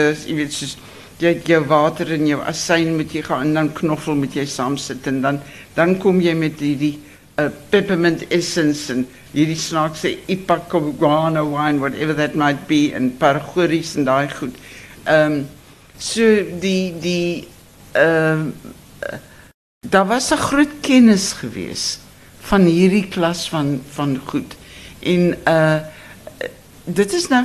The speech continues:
dis nou vir my interessant, eh, want jy het nou, ons weet nou natuurlik dat daar, eh, eh,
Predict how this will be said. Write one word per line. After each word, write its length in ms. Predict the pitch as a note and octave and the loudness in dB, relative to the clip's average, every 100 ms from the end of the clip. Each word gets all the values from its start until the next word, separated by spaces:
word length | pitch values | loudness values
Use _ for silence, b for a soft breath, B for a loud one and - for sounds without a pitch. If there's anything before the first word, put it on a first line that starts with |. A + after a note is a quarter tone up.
| B3 | -2
dis 300 | - F#3 A3 | -4 -2 -2
nou 160 | D4+ C4 | 0 -2
vir 140 | A#3+ | 0
my 140 | G#3 F#3 | -2 0
interessant, 640 | F3 F#3 F3+ - F#3+ F3+ - B B B _ | -2 -4 -6 -2 -2 -2 -8 B B B _
eh, 200 | - A#1 B2 | -12 -8 -2
want 140 | D#3 | 0
jy 60 | D#3+ | 0
het 100 | D#3+ | -2
nou, 220 | E3 D3+ | -2 0
ons 180 | D#3+ D#3+ | -2 -2
weet 180 | E3 | -2
nou 220 | D#3 D#3 C#3 - | 0 -2 -2 -6
natuurlik 540 | - D#3 D#3 D#3+ D3+ - | -6 -4 -4 -6 -6 -6
dat 160 | C#3 | -4
daar, 220 | C3+ C3+ C3 C3+ - | -2 -2 -4 -8 -10
eh, 80 | F#2 - - | -12 -10 -10
eh, 260 | - C3 C3 | -6 -4 -4